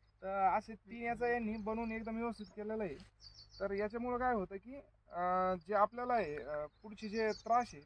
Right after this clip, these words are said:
तो कमी होतो आणि लेबर कॉस्टिंग कमी होते येते. तर असं हे जुगाड आपण वापरावं.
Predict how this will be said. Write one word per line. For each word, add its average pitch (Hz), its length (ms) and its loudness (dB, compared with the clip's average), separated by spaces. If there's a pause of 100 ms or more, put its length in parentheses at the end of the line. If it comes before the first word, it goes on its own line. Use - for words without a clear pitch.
तो 180 40 -10
कमी 240 260 -4
होतो 175 240 -4 (140)
आणि 175 320 -14
लेबर 202 240 -2
कॉस्टिंग 220 500 -6 (200)
कमी 220 200 -2
होते 156 220 -2
येते. 151 200 -6 (680)
तर 202 180 0 (320)
असं 220 220 0
हे 208 240 6
जुगाड 208 340 2
आपण 220 340 -2
वापरावं. 202 540 0